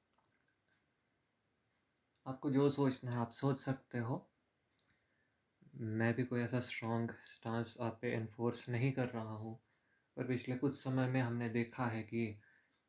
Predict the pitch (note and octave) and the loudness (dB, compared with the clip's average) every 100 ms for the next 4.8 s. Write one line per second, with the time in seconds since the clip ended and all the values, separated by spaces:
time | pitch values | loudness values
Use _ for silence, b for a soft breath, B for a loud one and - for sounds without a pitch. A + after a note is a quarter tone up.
0 | _ - C3+ C3 C#3 C3 B2+ C3+ C3 C3 | _ -2 -2 0 2 4 4 2 0 0
1 | - B2 B2+ B2+ B2 B2 A#2+ - B2 A#2+ | 0 0 2 2 4 2 2 0 -2 -2
2 | A#2+ A#2+ B2 B2+ B2 B2+ A#2+ A#2+ A#2+ A#2+ | -2 2 4 4 4 2 0 0 2 2
3 | A#2 G#2+ B2 - B2 A#2 C3 B2 A#2 A#2 | 0 2 0 2 2 2 2 2 2 2
4 | A2 A2 A2+ G#2+ A2 G#2 A2+ | 2 0 -2 -4 -4 -6 -8